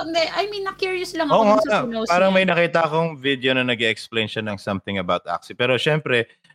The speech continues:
Speaker 2: knowing him, it, he's gonna go on and
Speaker 1: <laughs>
Speaker 2: on with his
Speaker 1: Oo.
Speaker 2: videos and all that. So, parang ako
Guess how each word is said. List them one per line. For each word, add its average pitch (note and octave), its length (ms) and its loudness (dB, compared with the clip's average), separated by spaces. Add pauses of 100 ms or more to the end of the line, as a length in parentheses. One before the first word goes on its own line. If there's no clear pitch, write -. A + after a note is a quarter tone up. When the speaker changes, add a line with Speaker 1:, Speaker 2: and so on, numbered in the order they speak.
Speaker 2:
knowing D#3+ 480 2
him, C#3 560 -2
it, B2+ 160 -4
he's D#3 400 -6
gonna C#4 240 2
go C#4+ 160 6
on A#3+ 400 4
and A#3 80 0
Speaker 1:
<laughs> B2 160 2
Speaker 2:
on B2 240 0
with A#2 240 0
his A2 320 -2
Speaker 1:
Oo. A2 80 0
Speaker 2:
videos G#2 560 0
and G#2+ 80 -2
all G#2 80 4
that. A2 160 0
So, B2 240 2
parang B2 320 2
ako A#2 160 -2